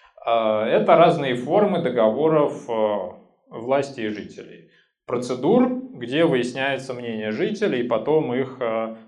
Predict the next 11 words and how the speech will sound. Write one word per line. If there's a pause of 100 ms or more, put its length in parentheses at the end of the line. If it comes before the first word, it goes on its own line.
пожелания (100)
переводятся
в
какую-то
правовую
форму. (480)
Э,
очень,
э,
у
нас